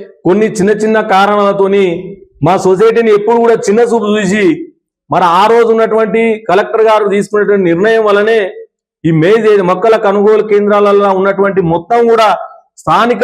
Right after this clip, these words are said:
వ్యవసాయ మార్కెట్లో ఏమని అధికారుల యొక్క మరి నిర్ణయం మేరకే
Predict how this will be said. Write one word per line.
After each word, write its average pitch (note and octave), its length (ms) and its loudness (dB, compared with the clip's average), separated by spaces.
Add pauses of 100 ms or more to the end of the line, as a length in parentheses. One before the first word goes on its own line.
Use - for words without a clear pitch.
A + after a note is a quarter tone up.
వ్యవసాయ G#3+ 360 2
మార్కెట్లో A3 520 0 (100)
ఏమని G#3 280 0
అధికారుల G#3+ 600 0
యొక్క G#3 220 -2 (600)
మరి D#3+ 160 0
నిర్ణయం A#3+ 480 2
మేరకే A3+ 440 2